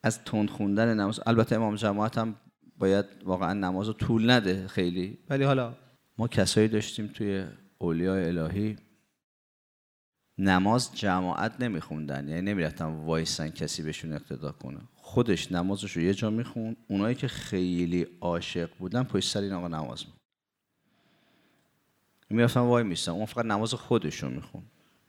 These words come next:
این از اول که نمازشو می‌خوند تا آخر اصلاً توجه نداشت پشتش کیه و چیه و اصلاً هیچ. یه عده فقط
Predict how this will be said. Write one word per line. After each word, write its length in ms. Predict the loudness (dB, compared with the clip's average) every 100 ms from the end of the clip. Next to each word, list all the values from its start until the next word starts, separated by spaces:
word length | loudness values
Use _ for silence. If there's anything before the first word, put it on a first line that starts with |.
| _ _ _ _ _ _ _ _ -20 _ _ -2
این 80 | 0
از 120 | 2
اول 220 | 2 2
که 80 | 4
نمازشو 400 | 4 2 0 -2
می‌خوند 360 | -2 -4 -8 -10
تا 220 | -4 -2
آخر 600 | 0 -2 0 0 0 -4 -10 -8
اصلاً 260 | -4 -4
توجه 580 | -4 -4 -2 -2 0 0
نداشت 380 | 2 2 0 -2
پشتش 560 | 0 0 -2 -4 -6 -8
کیه 340 | -6 -2 -2 -2
و 240 | -4 -8
چیه 480 | -6 -4 -2 0 -2
و 240 | -2 -6 -8
اصلاً 140 | -10 -4 -4
هیچ. 300 | -4 -8 -12 _ _ _ _ _ _ _ _ _ _ 2
یه 140 | 2
عده 180 | 2 0
فقط 300 | 2 2